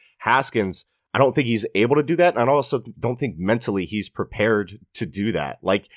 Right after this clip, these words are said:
even when he is set and he's seeing these things,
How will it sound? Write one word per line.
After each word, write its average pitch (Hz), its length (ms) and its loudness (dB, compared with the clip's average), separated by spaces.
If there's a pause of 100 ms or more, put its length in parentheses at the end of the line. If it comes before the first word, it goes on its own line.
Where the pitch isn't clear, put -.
(160)
even 147 300 2
when 147 100 6
he 135 240 0
is 160 260 2
set 90 300 0
and 98 120 -2
he's 92 180 -4
seeing 92 220 -2
these 87 180 -6
things, 92 260 -4